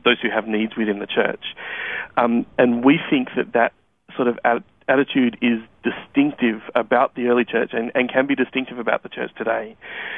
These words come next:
Um, and so in, in the book we explore how, how we think about sharing, how our attitudes towards money can be a witness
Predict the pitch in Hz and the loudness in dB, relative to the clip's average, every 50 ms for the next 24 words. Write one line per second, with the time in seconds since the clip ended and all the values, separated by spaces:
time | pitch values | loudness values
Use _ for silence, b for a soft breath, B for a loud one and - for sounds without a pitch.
0 | B B B B - 117 113 110 110 110 120 - - - 131 120 - - 127 123 | B B B B 0 0 0 0 0 -2 -2 -2 0 0 0 0 2 0 2 2
1 | 123 127 127 131 - 143 147 147 143 123 120 113 - _ - 120 113 110 - - | 2 0 -2 -2 -2 -2 -2 -2 -2 -2 -4 -4 -6 _ -4 -2 -2 -2 -4 -6
2 | - - - - 131 143 151 143 120 110 - - - 131 131 127 123 123 120 107 | -12 -14 -6 -2 0 2 2 2 2 0 -2 0 0 2 2 4 4 2 0 -2
3 | - B B B B B B 135 135 127 123 110 - - - 135 135 - 143 123 | -8 B B B B B B 2 2 2 2 0 -2 0 0 0 2 2 0 2
4 | 123 110 110 - - - 113 110 104 107 104 107 - 127 123 120 - - 117 117 | 2 2 0 0 -2 -2 0 0 2 0 0 0 0 2 2 2 2 0 0 0
5 | - - - 127 139 156 165 160 - - 147 135 120 - - - 123 117 107 107 | 0 0 2 4 6 4 4 4 4 4 4 4 4 2 -2 -2 2 4 4 4
6 | 104 110 117 110 107 107 101 92 - 120 - B B B B B B B B - | 4 4 2 2 2 2 0 -2 -6 -8 -12 B B B B B B B B 0
7 | - 131 123 120 110 117 117 117 117 120 - - 113 110 107 110 135 151 147 - | 2 2 2 4 4 6 6 6 6 4 2 2 0 0 0 0 0 0 0 -2
8 | 135 113 104 | -4 -6 -6